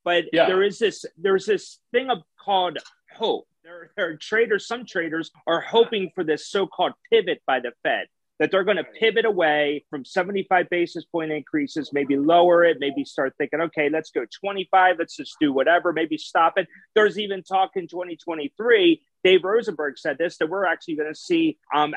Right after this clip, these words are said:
Speaker 1: actually tightening. That's, uh, that's, uh, I mean, I mean, I'm, I'm not tightening, I'm sorry, um, where we're gonna actually see rate cuts going into twenty twenty-three and then beyond that, because the Fed could possibly be raising rates too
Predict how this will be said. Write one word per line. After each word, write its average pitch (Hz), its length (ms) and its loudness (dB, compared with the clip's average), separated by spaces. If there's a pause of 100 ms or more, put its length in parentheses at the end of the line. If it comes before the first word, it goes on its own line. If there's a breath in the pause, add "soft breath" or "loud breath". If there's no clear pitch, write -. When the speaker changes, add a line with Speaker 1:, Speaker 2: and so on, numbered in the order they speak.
Speaker 1:
actually 156 420 -2
tightening. 131 640 -2
That's, 117 220 -10
uh, - 40 -4 (220)
that's, 139 240 0
uh, 120 300 2
I 160 60 2
mean, 165 160 0
I 151 60 2
mean, 170 160 2
I'm, 151 140 0 (120)
I'm 135 140 -10 (200)
not 139 220 -4
tightening, 117 340 -8
I'm 120 160 0
sorry, 110 400 2 (260 loud breath)
um, 143 200 2
where 156 160 4
we're 156 60 -2
gonna 165 220 -2
actually 165 300 -4
see 156 240 -8
rate 175 240 0 (100)
cuts 214 520 -2
going 160 260 2
into 147 200 -2
twenty 147 340 -6
twenty-three 143 720 -2
and 143 120 -2
then 156 160 0
beyond 160 460 0
that, 98 340 -4
because 156 340 2
the 160 80 -2
Fed 160 300 -2
could - 140 -16
possibly 175 440 0
be 151 140 -2
raising 151 520 0
rates 143 320 -2
too 190 240 -4